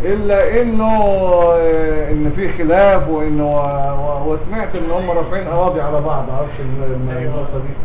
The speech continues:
Speaker 1: ها؟
Speaker 2: آه.
Speaker 1: على النت
Speaker 2: آه، طبعا.
Speaker 1: مكتوبة ان رافعين قواضي على بعض.
Speaker 2: لا، مش رافعين. لا.
Speaker 1: آه.
Speaker 2: لا،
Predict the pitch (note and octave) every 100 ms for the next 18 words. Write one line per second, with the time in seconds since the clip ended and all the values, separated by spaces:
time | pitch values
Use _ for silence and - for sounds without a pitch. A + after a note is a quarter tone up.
0 | - - F3 - - - E3 - - -
1 | - - - - - B2+ C3+ C#3 F3 F3+
2 | F3 - D3 - - - - - A#2+ B2+
3 | B2+ E3+ F3+ E3+ D3+ D3+ C#3+ C#3 D#3 D3+
4 | C#3 C#3+ D3+ C3+ B2 A#2+ G#2+ A2 - G#2+
5 | - - - - - - - - - C3
6 | C3 B2 - - -